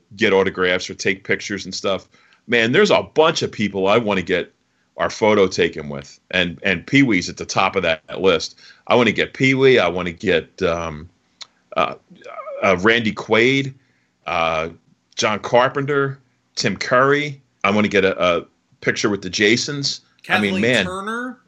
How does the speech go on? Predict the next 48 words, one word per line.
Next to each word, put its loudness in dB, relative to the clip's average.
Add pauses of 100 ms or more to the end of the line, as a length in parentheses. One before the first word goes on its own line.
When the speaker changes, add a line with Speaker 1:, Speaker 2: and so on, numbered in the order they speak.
(600)
Speaker 1:
Yeah, 2
Kathleen -8
Turner. -8
Speaker 2:
Sean -14
Speaker 1:
Uh, -10
Speaker 2:
Astin? -6 (640)
Speaker 1:
yep. 0 (140)
I 2
mean, 0
it's -2
just, -4 (340)
uh, 0
I, 2
I 4
don't 0
know -2
how -2
we're -6
gonna -2
get -2
away 0
from -12
the -8
table -4
as -10
much -6
as -12
we -6
need -4
to. -10 (480)
Um, -4 (600)
and, 0
and 0
I, 2
we -2
rarely -2
do -4
that. -2
And, -8
and -6
that's -2
the -2
biggest -4
regret, -4 (240)
you -8
know, -4
in, -10
in -8